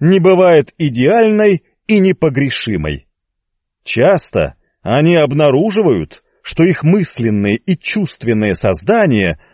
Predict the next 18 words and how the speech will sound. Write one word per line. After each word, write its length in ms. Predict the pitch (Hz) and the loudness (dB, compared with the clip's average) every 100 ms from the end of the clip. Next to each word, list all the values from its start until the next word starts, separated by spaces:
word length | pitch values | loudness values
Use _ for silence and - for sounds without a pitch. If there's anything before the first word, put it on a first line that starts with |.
| _ | _
укрепившись, 1000 | 220 202 139 139 104 143 - - 98 - _ _ | -2 0 0 -2 -2 -6 -6 -6 -8 -10 _ _
сформировавшись 1200 | - - 156 156 156 151 139 185 165 - 120 - - | -12 -2 0 2 2 2 2 2 0 -4 -6 -4 0
и 80 | |
окончательно 1000 | 165 - 175 180 - 214 185 131 113 117 147 | 0 0 -2 -2 -2 0 0 0 -2 -2 -2
утвердившись 880 | 175 - 170 165 156 185 - 120 - | -4 0 0 0 -2 -4 -4 -8 -6
при 140 | 139 | -6
помощи 400 | 139 160 123 - | -2 -2 -2 -4
фантазии 840 | - 143 135 - 165 113 95 190 - - _ | -2 -2 0 0 0 0 -4 -6 -8 -16 _
и 100 | 202 | -2
воображения 800 | 160 165 156 175 151 180 131 117 110 | 2 2 2 0 0 0 2 0 0
в 60 | |
их 100 | 147 | -2
сознании, 920 | - 98 80 110 226 202 117 87 73 _ _ _ _ - | -2 -2 -2 -2 0 0 0 -2 -6 _ _ _ _ -16
стремятся 720 | - 110 113 110 - - - - | -6 -2 2 0 0 -4 -4 -2
уйти 600 | 196 233 - - 254 135 | -2 -2 -6 -8 -4 -4
из-под 320 | - - 117 | -4 -4 -2
их 160 | 185 - | -2 -2
власти 580 | 240 123 - - 71 | -2 -2 -6 -12 -12